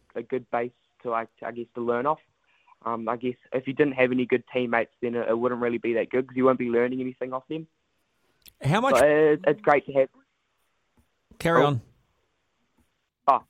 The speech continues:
Speaker 1: it, it, it's great to have them both, um, especially 'cause in that first round at Donington, they've already proved themselves. Of course, Ugo qualifying pole, and, um, Ollie finished, uh, on the podium a couple of times. So,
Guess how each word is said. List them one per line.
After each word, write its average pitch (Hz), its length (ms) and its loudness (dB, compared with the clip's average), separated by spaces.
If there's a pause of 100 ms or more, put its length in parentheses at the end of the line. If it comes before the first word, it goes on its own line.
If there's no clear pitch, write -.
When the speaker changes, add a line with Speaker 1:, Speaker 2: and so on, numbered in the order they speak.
Speaker 1:
it, 135 60 0
it, 143 320 0
it's 165 160 -6
great 165 240 -2
to 156 80 -16
have 147 240 -8
them 131 140 -14
both, 123 220 -4 (160)
um, 120 280 -10
especially 139 540 -12
'cause 127 220 -14 (120)
in 131 140 -2
that - 200 -4
first 131 260 -2
round 123 160 0
at - 120 -10
Donington, 120 360 -4
they've 120 160 -8
already 127 160 -2
proved 123 320 -2
themselves. 120 440 -2 (320)
Of - 40 -20
course, 127 240 -2
Ugo 127 280 2
qualifying 120 600 -4
pole, 117 300 -4 (340)
and, 120 460 -10
um, 117 240 -4
Ollie 127 220 -2
finished, 120 440 -16
uh, 117 240 -8 (100)
on 123 120 -4
the 123 60 -8
podium 123 340 0
a 120 60 -6
couple - 240 -4
of - 60 -20
times. 117 360 -4
So, 120 240 -2